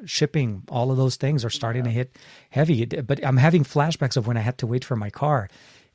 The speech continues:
Speaker 1: That's how long it was. It was about a month or so when I
Speaker 2: Especially
Speaker 1: really
Speaker 2: their, their estimates being so broad.
Speaker 1: Broad
Speaker 2: Like,
Speaker 1: and
Speaker 2: "Uh,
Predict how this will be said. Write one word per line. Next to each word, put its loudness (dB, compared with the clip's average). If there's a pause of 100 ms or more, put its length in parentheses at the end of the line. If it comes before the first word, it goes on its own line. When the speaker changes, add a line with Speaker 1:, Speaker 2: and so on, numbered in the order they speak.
(280)
Speaker 1:
That's 0
how 0
long 4
it 4
was. -4
It -2
was -2
about -2
a -4
month 2
or 4
so 6
when 4
I 4
Speaker 2:
Especially 2
Speaker 1:
really 2
Speaker 2:
their, 8
their 4
estimates -6
being -6
so -2 (320)
broad. -6 (160)
Speaker 1:
Broad 2
Speaker 2:
Like, -4
Speaker 1:
and 4
Speaker 2:
"Uh, 4